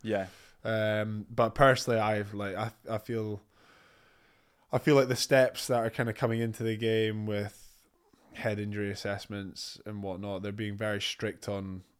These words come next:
Speaker 2: concussions now. So you can't really come back from a concussion within two weeks
Speaker 1: That's good.
Speaker 2: nowadays. Um,
Speaker 1: Yeah.
Speaker 2: but yeah, I, I pers-, personally, it doesn't. I, I'm not too worried about it.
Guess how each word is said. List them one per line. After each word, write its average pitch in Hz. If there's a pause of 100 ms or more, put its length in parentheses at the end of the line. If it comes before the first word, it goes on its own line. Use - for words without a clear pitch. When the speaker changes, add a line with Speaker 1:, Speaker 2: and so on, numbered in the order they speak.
(180)
Speaker 2:
concussions 98
now. 92
So 101
you 98
can't 107
really 101
come 104
back 98
from 101
a 95
concussion 101
within 98
two 98
weeks -
Speaker 1:
That's 92
good. 95
Speaker 2:
nowadays. 92
Um, 92 (200)
Speaker 1:
Yeah. 92 (640)
Speaker 2:
but 113
yeah, 127
I, 135
I -
pers-, 165 (100)
personally, 156
it 139
doesn't. 131
I, 123
I'm 127
not 123
too 127
worried 123
about 123
it. 143